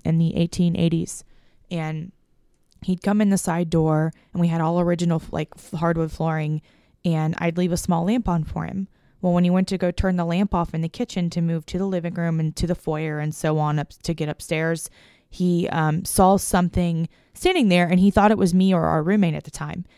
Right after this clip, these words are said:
And he calls out to him, and they dart out of his sight into this corner hallway. Well, he runs in there after him, flips on all the lights,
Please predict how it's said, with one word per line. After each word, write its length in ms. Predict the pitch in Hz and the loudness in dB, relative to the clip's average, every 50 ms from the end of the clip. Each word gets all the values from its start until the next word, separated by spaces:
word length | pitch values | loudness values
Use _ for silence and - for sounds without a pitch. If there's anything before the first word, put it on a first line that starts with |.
| _ _ _ - | _ _ _ -2
And 80 | - 175 | 0 0
he 60 | 180 | 4
calls 240 | - 202 208 196 202 | 6 6 6 6 6
out 200 | 214 214 - - | 4 2 0 2
to 120 | - 175 | 4 6
him, 80 | 175 165 | 6 6
and 180 | 175 170 170 170 | 6 4 4 4
they 120 | 170 165 | 2 0
dart 400 | 151 151 151 208 196 180 - - - - | 2 6 8 10 10 8 6 2 -6 -6
out 160 | - 160 165 | -4 -4 -2
of 100 | 165 156 | -2 -2
his 180 | 160 165 156 - | -2 -4 -4 -4
sight 300 | - - 180 175 - - _ _ _ _ _ - | -6 -6 -6 -6 -6 -8 _ _ _ _ _ -4
into 560 | 165 170 165 - 175 170 165 160 160 160 - - _ _ - | -4 -2 -2 0 0 0 0 0 -2 -4 -6 -10 _ _ -16
this 180 | 165 - - | -14 -12 -14
corner 440 | - - - - 196 185 175 165 165 | -8 0 4 4 6 6 6 4 2
hallway. 520 | 156 175 208 247 214 165 156 160 160 175 - _ _ _ _ _ | 2 2 2 2 2 2 2 2 0 -2 -4 _ _ _ _ _
Well, 100 | - 196 | -2 0
he 140 | 185 190 220 | 0 2 2
runs 300 | 208 202 220 233 233 220 | 2 2 2 2 2 2
in 120 | 233 254 269 | 2 2 2
there 140 | 233 208 | 2 2
after 260 | 202 214 - - 220 190 | 0 0 -2 -2 -2 -2
him, 120 | 185 185 | -2 0
flips 240 | - 208 196 - - | 0 -2 -2 -2 -2
on 80 | 196 | -2
all 80 | 180 175 | 0 -2
the 100 | 175 165 | -2 -2
lights, 280 | 175 202 208 196 - | -2 -2 -4 -4 -6